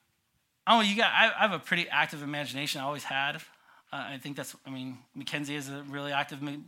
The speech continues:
imagination. I'd like to tell Megan it's 'cause she gets it from me. Um, like, I used to imagine all sorts of things as a kid, you know? And I don't know if this is a boy thing, and a lot of you guys,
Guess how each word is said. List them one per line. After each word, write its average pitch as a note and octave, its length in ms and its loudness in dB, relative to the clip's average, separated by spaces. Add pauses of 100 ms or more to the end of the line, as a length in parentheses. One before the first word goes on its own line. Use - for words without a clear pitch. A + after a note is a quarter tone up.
(220)
imagination. C#3+ 600 0
I'd C3 140 -6
like C#3 160 -6
to C3 60 -18
tell C#3+ 140 -4
Megan C#3 320 -6
it's C3 120 -8
'cause C3 260 -8
she - 140 -8
gets C3+ 160 -10
it C3+ 80 -12
from B2+ 120 -12
me. C#3+ 300 -8 (800)
Um, C3+ 540 8 (840)
like, D3+ 180 0
I F#3+ 100 6
used A3+ 160 4
to A3+ 60 -2
imagine G3+ 300 6
all F#3+ 160 6
sorts F#3 240 -2
of C#3+ 60 -12
things C3+ 180 -6
as A#2 80 -12
a B2 80 -14
kid, A#2 240 -10 (840)
you C3 80 -10
know? B2 220 -8 (300)
And D3+ 80 2
I G3 40 10
don't B3+ 100 10
know A#3+ 60 6
if G#3+ 60 2
this G#3 140 0
is G3+ 60 -2
a F3+ 60 0
boy E3+ 320 2
thing, F#3+ 240 4
and E3+ 100 2
a - 20 6
lot E3+ 140 10
of F#3 80 2
you F#3 80 -4
guys, F#3 160 4